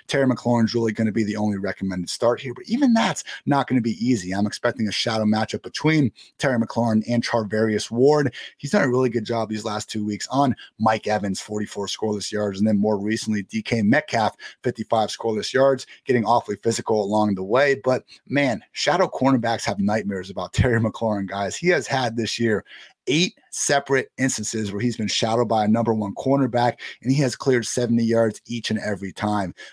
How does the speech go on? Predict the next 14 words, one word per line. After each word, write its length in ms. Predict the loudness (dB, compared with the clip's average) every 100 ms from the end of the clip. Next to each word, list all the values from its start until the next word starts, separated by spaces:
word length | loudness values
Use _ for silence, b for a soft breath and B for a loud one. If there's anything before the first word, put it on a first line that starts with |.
| B
Fabio 340 | 0 4 6 4
Moreau 320 | 4 4 2
twice, 440 | 0 -4 -4 -6
Darius 360 | -2 2 2 0
Slay 360 | -2 0 0 0
twice, 400 | 0 0 0 -4
who 120 | -6
went 200 | -6 -6
over 200 | -4 -4
a 60 |
hundred 340 | -4 -2 -2 -2
yards 300 | -2 -2 -2
on 140 | -6
twice. 380 | -2 0 0 -2